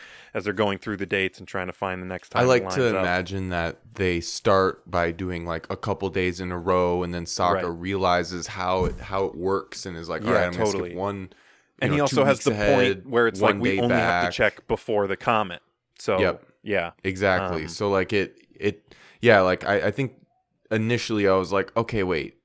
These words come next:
Speaker 2: if it's that many days out, that would have taken them, like, like, twenty-five minutes <laughs> to figure out." But
Speaker 1: Yeah.
Speaker 2: he definitely s-, figured it out with in-, his intuition, you know,
Speaker 1: Mm-hmm.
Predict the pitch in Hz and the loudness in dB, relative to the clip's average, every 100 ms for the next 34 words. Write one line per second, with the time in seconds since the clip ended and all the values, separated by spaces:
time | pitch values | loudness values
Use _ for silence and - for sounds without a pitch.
0 | _ 101 113 - - 110 110 117 104 - | _ -8 -6 -6 0 0 2 -2 -4 -2
1 | 98 87 95 90 85 - 117 131 127 - | -2 2 4 2 2 0 2 2 0 -2
2 | 113 107 92 87 87 82 80 - _ _ | -6 -4 -6 -6 -6 -6 -8 -14 _ _
3 | _ _ _ _ _ - 185 - - - | _ _ _ _ _ -4 -4 -4 -10 -2
4 | 117 135 123 - 101 87 78 82 87 104 | 0 2 0 0 0 0 -4 -6 -4 -4
5 | - - - 113 107 107 82 92 98 101 | -4 -4 -2 -2 -2 -4 -2 2 4 4
6 | 78 - - 104 92 92 95 92 - 107 | 2 -6 -4 2 2 2 -4 -8 -10 -2
7 | 104 107 117 101 - 92 82 - - - | -2 0 -2 -4 -4 -6 -8 -14 -20 -8
8 | 101 87 90 87 82 82 - 85 - 82 | -6 -4 -4 -2 0 -2 -4 -6 -6 -10
9 | - 92 85 87 87 123 160 - - - | -10 -8 -6 -6 -4 -2 -2 -4 -10 -14
10 | 76 87 98 | -12 -8 -6